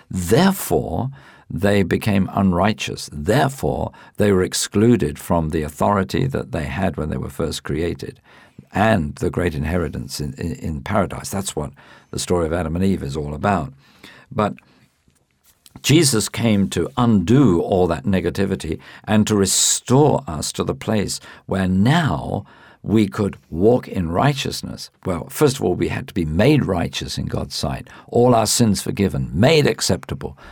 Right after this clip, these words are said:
through what Jesus Christ had done for us. And we're going to explain that,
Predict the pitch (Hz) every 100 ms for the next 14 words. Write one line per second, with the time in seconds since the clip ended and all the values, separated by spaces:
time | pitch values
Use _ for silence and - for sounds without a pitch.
0 | - - 107 95 92 107 90 92 - 85
1 | 80 - - 78 - - - - - 104
2 | 98 127 117 - - 113 120 110 78 67